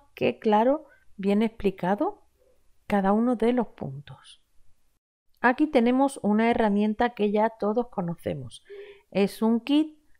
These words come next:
con cuatro tipos de esponjitas para aplicar la pintura. Bueno, esto me habéis visto muchísimas veces utilizarlo en el canal. Esto no tiene más misterio,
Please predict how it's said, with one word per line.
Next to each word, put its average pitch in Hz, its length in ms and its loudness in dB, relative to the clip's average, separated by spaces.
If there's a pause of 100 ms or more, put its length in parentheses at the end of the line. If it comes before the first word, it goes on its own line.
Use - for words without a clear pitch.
(160)
con 302 320 4
cuatro 269 920 6
tipos 240 360 2
de 226 100 6
esponjitas 220 760 0
para 196 260 0
aplicar 180 420 -4
la 208 160 -2
pintura. 143 560 -10 (440)
Bueno, 180 300 0
esto 233 220 0
me 240 100 4
habéis 165 220 -2
visto 175 280 -6
muchísimas 175 600 -4
veces 180 260 0
utilizarlo 160 640 -6
en 151 140 -12
el 143 100 -14
canal. 196 380 -2 (380)
Esto 202 260 -2
no 196 160 0
tiene 214 200 0
más 185 140 0
misterio, 139 500 -6